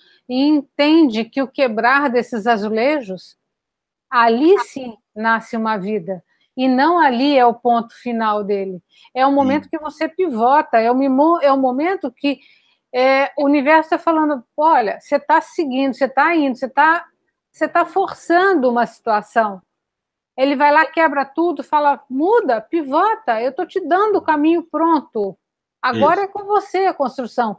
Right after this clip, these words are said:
Speaker 1: E o Marcos Queiroz tá te perguntando o seguinte, "Sudá, o que tem a dizer sobre a inspiração a partir de obras pré-existentes?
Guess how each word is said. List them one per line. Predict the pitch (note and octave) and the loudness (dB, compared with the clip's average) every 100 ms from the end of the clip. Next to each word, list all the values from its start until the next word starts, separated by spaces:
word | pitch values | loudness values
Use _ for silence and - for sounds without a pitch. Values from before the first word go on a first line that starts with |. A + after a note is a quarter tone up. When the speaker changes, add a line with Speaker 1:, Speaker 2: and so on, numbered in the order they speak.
| _ - - _ | _ -20 -20 _
Speaker 1:
E | C#4 | 0
o | D#4 | 2
Marcos | D4 F4+ F4+ E4 - | 4 2 0 -6 -6
Queiroz | - A#3+ A3+ C#4 D#4+ - | -4 0 2 2 0 -2
tá | D4 | -6
te | - | -6
perguntando | C#4+ C4+ B3+ C4 B3+ D#4+ | -6 -4 -4 -6 -4 -6
o | D#4 | -6
seguinte, | - E4 A3+ A3 F#3+ - F3+ _ _ - | -8 -8 -4 -6 -6 -10 -18 _ _ -20
"Sudá, | - E4+ C4+ C#4+ C4 F3+ _ _ _ _ _ - | -6 -4 2 4 2 0 _ _ _ _ _ -10
o | D4+ | 0
que | G#4 | 2
tem | G#4 G4+ G#4 | 2 2 2
a | F#4+ | 0
dizer | D#4 C#4 E4 D4+ | -2 -2 -2 -2
sobre | D#4+ D4 | -4 -2
a | D4 | -4
inspiração | - D4+ B3+ A#3+ - C#4+ C4+ | -4 0 2 2 0 0 0
a | |
partir | C4 C4 - D4 B3+ | 0 -2 -2 -6 -4
de | A#3 | 0
obras | C4 C4+ A#3 A#3+ | 0 0 -2 -6
pré-existentes? | - B3 B3+ A#3+ A#3 A3+ A#3 A3 F#3+ - - | -6 -2 0 -2 -6 -8 -6 -6 -10 -18 -20